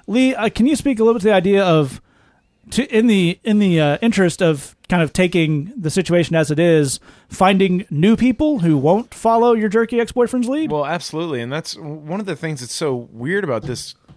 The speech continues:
Speaker 2: you know, about this situation is just the way that this dude has people kind of rallied around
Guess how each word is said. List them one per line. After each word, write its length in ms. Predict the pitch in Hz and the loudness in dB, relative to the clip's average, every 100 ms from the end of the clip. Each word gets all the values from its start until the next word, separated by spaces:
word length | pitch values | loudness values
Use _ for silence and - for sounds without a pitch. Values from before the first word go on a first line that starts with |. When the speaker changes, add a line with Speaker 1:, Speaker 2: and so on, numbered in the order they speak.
| _ 143 | _ -14
Speaker 2:
you 140 | 127 | -10
know, 200 | 123 120 | -8 -8
about 280 | 113 120 127 | -10 -10 -8
this 160 | 123 | -8
situation 680 | - 147 135 123 175 - 117 | -8 -10 -8 -4 -4 -4 -8
is 140 | 104 | -10
just 320 | - 120 - - _ - - - _ _ | -8 -8 -8 -14 _ -20 -20 -20 _ _
the 80 | 120 | -10
way 260 | 113 135 139 | -4 0 0
that 180 | 123 - | -2 -6
this 280 | 139 - - _ - | -6 -6 -12 _ -10
dude 220 | 139 123 | -8 -6
has 200 | 117 110 | -6 -8
people 380 | - 160 - 117 | -8 -10 -8 -12
kind 200 | - 143 | -10 -12
of 140 | 104 87 | -12 -14
rallied 680 | 92 123 135 147 135 113 | -6 -2 0 2 0 -2
around 540 | 104 104 110 104 101 | -4 -8 -6 -8 -10